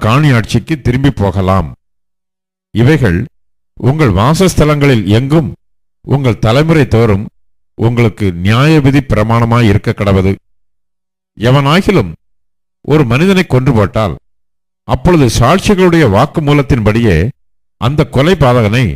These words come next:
கொலை செய்ய கடவர்கள். ஒரே சாட்சியை கொண்டு மாத்திரம் ஒரு மனிதன் சாகும்படி தீர்ப்பு செய்யலாகாது. சாகிறதற்கேற்ற குற்றம் சுமந்த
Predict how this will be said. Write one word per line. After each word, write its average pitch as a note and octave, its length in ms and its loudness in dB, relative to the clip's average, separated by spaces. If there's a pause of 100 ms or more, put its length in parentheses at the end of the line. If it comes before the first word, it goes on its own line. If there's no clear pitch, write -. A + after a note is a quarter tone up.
(560)
கொலை D3+ 240 -4
செய்ய D3 260 0 (140)
கடவர்கள். G#2 460 0 (720)
ஒரே C#3 320 2 (140)
சாட்சியை D#3 400 2
கொண்டு B2+ 340 0
மாத்திரம் A#2+ 400 -2 (540)
ஒரு B2 240 2
மனிதன் C#3+ 380 2
சாகும்படி B2+ 580 2 (580)
தீர்ப்பு F#3 300 0
செய்யலாகாது. G#2+ 840 2 (1080)
சாகிறதற்கேற்ற C#3+ 920 0 (760)
குற்றம் D3 380 0
சுமந்த B2+ 280 0